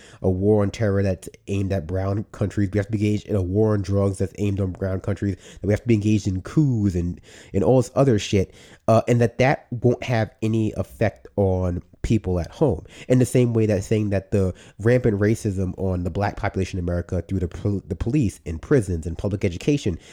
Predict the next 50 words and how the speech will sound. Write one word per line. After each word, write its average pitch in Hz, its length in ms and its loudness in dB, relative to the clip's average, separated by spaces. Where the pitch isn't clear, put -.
doesn't 110 260 0
have 107 280 -2
direct 104 380 2
and 98 120 -2
indirect 95 460 -2
effects - 400 -6
on 90 200 -4
the 87 80 -4
health 101 260 -2
of 98 100 -4
America 90 580 -4
and 123 220 0
on 98 280 0
the 104 140 0
white 101 260 0
population, 87 640 -4
uh, 90 320 2
maybe 113 260 4
not 101 200 0
the 87 80 0
richest, 92 520 0
but, 90 300 0
like, 104 220 0
at 104 100 -2
the 110 100 -4
same 117 200 2
time, 180 340 4
I - 120 0
would 143 120 6
argue 127 240 6
that 120 60 4
a - 0 -
lot 127 180 2
of 123 60 2
the 113 60 2
richest 120 260 2
black 117 220 2
people 107 300 2
are 92 160 2
insulated 104 600 2
from 101 340 0
all 104 200 4
but 104 200 2
the 101 80 6
worst 92 560 2
excesses 92 560 -2
of 87 280 -4
racism 92 420 -2
as 110 140 -2
well. 135 300 -2